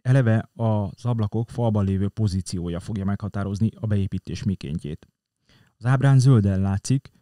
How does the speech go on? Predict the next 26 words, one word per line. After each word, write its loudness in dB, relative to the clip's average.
az -8
ideális 0
elhelyezési -4
pozíció, -2
de -2
ebben 4
az 2
esetben 0
az -10
árnyékolást 2
a -8
hőszigetelés 2
vastagságának -4
kell -10
takarnia, 0
ami 6
redőnytok 4
esetén 0
tizenhat-húsz -4
centiméter. -8
A -20
sárgával 2
keretezett -2
megoldás -2
az -4
életszerű, -2